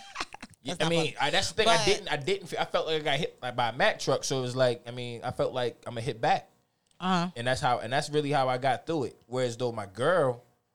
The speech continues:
Speaker 1: um, my son's mother, shout out to Deja, um, she, she was cool. Like, didn't, wasn't coughing, wasn't sneezing.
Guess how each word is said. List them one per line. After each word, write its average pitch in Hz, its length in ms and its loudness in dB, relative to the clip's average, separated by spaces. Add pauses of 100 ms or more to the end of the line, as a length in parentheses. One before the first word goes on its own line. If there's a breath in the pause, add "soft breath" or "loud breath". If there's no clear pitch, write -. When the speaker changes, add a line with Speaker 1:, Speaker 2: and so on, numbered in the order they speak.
(480)
Speaker 1:
um, 107 220 -6
my 107 80 -6
son's 120 320 -6
mother, 139 260 -2
shout 120 220 -2
out 110 120 -2
to 92 60 -18
Deja, 117 460 -6 (260)
um, 110 440 -10 (180)
she, 165 520 -6 (960)
she 180 640 -8 (440)
was 107 120 -10
cool. 156 480 0
Like, 104 300 -2 (180)
didn't, 120 300 -8
wasn't 123 220 -4
coughing, 170 360 2
wasn't 113 220 -6
sneezing. 185 380 -8